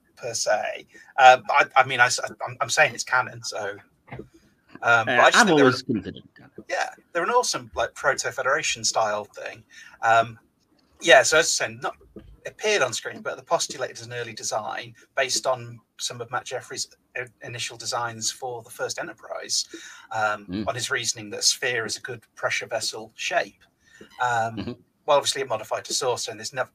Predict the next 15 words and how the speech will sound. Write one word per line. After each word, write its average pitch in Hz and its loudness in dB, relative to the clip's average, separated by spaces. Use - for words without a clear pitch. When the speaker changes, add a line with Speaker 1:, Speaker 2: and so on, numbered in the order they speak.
Speaker 1:
um, 104 -6
we've - -20
never 117 -8
seen 117 -8
as 107 -14
a 107 -12
working 113 -12
ship. 117 -4
So - -12
let's 127 4
say 127 -6
Sisko's 151 -2
got - -6
the - -16
model, 113 -4